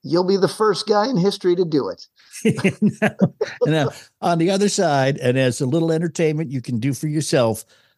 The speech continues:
Speaker 2: uh, if you go to facebook dot com and go to the League of Extraordinarily Average Golfers, which is a great group that you should be a part of anyway, there is a video <laughs> of, of a golfing group,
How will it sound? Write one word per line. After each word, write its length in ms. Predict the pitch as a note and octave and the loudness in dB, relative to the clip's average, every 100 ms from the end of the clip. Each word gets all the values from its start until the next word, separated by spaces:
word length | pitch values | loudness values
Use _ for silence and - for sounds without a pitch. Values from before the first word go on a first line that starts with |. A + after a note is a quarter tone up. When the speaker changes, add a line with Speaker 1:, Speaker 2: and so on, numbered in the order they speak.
| - | 0
Speaker 2:
uh, 60 | |
if 140 | D3 B2+ | 2 2
you 60 | |
go 120 | B2 B2 | 2 2
to 60 | |
facebook 640 | A2+ D3 E3+ - F3+ F#3 - | 2 2 2 2 0 0 -2
dot 240 | D3 E3 | 0 0
com 360 | - C3+ A#2+ B2 | 2 2 4 2
and 100 | A#2 | 2
go 160 | A#2 B2 | 2 0
to 180 | - A#2 | 0 0
the 120 | G#2+ | 0
League 340 | A#2 F#3 G3+ | 2 0 2
of 140 | D#3+ C3 | 0 0
Extraordinarily 920 | D#3 - D3 D#3+ B2 D3 D3+ C#3+ A#2+ | -4 -2 2 2 2 0 0 -2 -2
Average 440 | B2 C3+ D3+ B2+ | -2 -2 -2 0
Golfers, 580 | D#3 B2+ G2 G2 G2+ - - _ _ _ - | 2 2 0 -2 -4 -6 -16 _ _ _ -4
which 160 | F#2+ | -2
is 100 | F#2 | 0
a 80 | F2 | 0
great 320 | D#2+ G#2+ A2+ | 2 2 2
group 300 | - A2 G#2+ | 2 2 2
that 180 | - E2+ | 0 0
you 80 | G#2 | 0
should 160 | - F2 | 0 0
be 100 | E2+ | 0
a 60 | |
part 260 | - G2+ F#2+ | 0 2 2
of 140 | G2+ - | 2 2
anyway, 640 | G#2+ F#2 E2 D#2+ E2+ G2+ - - - - _ | 2 2 0 -4 -4 -6 -8 -20 -20 -20 _
there 220 | A#2 D#3 D#3 | -2 0 2
is 140 | C3 | 2
a 40 | |
video 680 | B2+ C3+ G3+ F3+ A2+ F#2+ G#2+ - - - _ _ | 2 2 2 2 2 0 -2 -8 -20 -20 _ _
<laughs> 440 | _ _ _ - D#3+ | _ _ _ -10 -6
of, 360 | C#3 - - - - - _ _ - | -6 -8 -16 -16 -20 -20 _ _ -4
of 140 | C3+ | 0
a 80 | C#3 A#2 G#2+ - C#3+ | 0 -2 -10 -10 -4
golfing 480 | A2+ F3 F3 D#3+ C#3+ | 2 2 2 0 -2
group, 380 | G#2 B2 C#3 | -2 0 -2